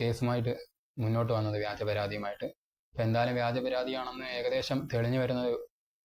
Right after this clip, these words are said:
അവസ്ഥയാണ് അവസാന റിപ്പോർട്ടുകൾ പുറത്തേക്ക് വരുന്നത് മാധ്യമങ്ങളിലൂടെയൊക്കെ തന്നെയും. നിവിനും അതുപോലെ തന്നെ യുവതിക്കെതിരെ പരാതി കൊടുത്തിട്ടുണ്ട്. കാരണം ഒരാളെ വ്യക്തിപരമായി ഇത്രത്തോളം ബുദ്ധിമുട്ടിലേക്ക് നയിക്കാൻ കഴിയുന്ന അവർക്കെതിരെ എന്തായാലും നല്ല ശി-, ശിക്ഷാ നടപടികൾ കിട്ടേണ്ടതുണ്ട്.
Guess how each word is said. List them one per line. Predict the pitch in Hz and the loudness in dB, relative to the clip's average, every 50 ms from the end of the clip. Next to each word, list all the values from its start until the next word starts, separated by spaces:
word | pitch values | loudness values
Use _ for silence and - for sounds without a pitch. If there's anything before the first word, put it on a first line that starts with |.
| _ | _
അവസ്ഥയാണ് | - 120 110 104 - - 120 113 117 113 | -4 -2 -2 0 0 0 2 2 2 2
അവസാന | 110 107 - - 117 110 | 2 0 0 0 0 0
റിപ്പോർട്ടുകൾ | 107 95 - 110 110 117 117 113 | 0 0 0 0 0 2 2 2
പുറത്തേക്ക് | 110 107 107 - 113 107 107 | 2 0 0 0 2 2 2
വരുന്നത് | 101 101 101 98 101 104 | 2 2 2 0 -2 -2
മാധ്യമങ്ങളിലൂടെയൊക്കെ | 110 101 98 95 101 98 101 101 98 98 98 98 98 98 98 | -4 -4 -4 -4 -4 -6 -6 -4 -2 -2 0 -2 -2 -4 -4
തന്നെയും. | 95 95 95 98 98 - _ _ _ _ _ _ _ _ | -4 -4 -4 -6 -6 -10 _ _ _ _ _ _ _ _
നിവിനും | - 117 113 123 139 143 | 0 0 2 2 4 2
അതുപോലെ | 139 131 131 135 135 135 135 | 2 2 4 2 2 2 0
തന്നെ | 131 131 131 120 123 | -2 -4 -6 -2 0
യുവതിക്കെതിരെ | 120 123 123 131 135 135 131 135 | 0 2 2 2 2 2 2 4
പരാതി | 123 120 117 120 120 120 | 4 4 4 2 2 0
കൊടുത്തിട്ടുണ്ട്. | 123 120 113 - - 107 110 107 104 113 - - - _ _ _ _ _ _ _ _ | 0 -2 -4 -4 -4 -2 0 0 0 0 -2 -4 -12 _ _ _ _ _ _ _ _
കാരണം | - 104 101 104 110 110 107 | -4 -2 0 0 2 2 2
ഒരാളെ | 107 110 113 117 123 | 2 2 2 2 0
വ്യക്തിപരമായി | 123 117 - - 120 127 123 123 123 127 127 | 0 -2 -2 0 2 2 2 2 2 0 0
ഇത്രത്തോളം | 120 - 123 120 127 123 127 127 131 143 - _ _ _ _ _ _ _ _ _ _ _ _ _ _ _ - | 0 -2 0 0 2 2 2 2 0 -2 -6 _ _ _ _ _ _ _ _ _ _ _ _ _ _ _ -2
ബുദ്ധിമുട്ടിലേക്ക് | 120 117 113 127 131 127 123 131 131 131 131 | 0 2 2 4 2 2 4 2 2 2 2
നയിക്കാൻ | 127 127 123 131 135 135 | 0 0 -2 -2 -2 -2
കഴിയുന്ന | 131 131 131 131 | -2 -2 -2 -2
അവർക്കെതിരെ | 127 131 - - 123 131 135 | -4 -2 -2 -2 0 2 2
എന്തായാലും | 131 131 131 131 131 131 131 | 2 2 2 2 2 2 0
നല്ല | 127 123 127 | 0 -2 -4
ശി-, | 123 - - - - | -6 -8 -10 -12 -10
ശിക്ഷാ | - - 120 113 - 131 | -8 -6 -6 -2 0 0
നടപടികൾ | 123 123 120 120 123 123 127 120 | 2 2 2 2 2 2 2 0
കിട്ടേണ്ടതുണ്ട്. | 117 104 - 117 113 113 110 104 101 101 | 0 -2 0 0 2 2 2 2 0 -2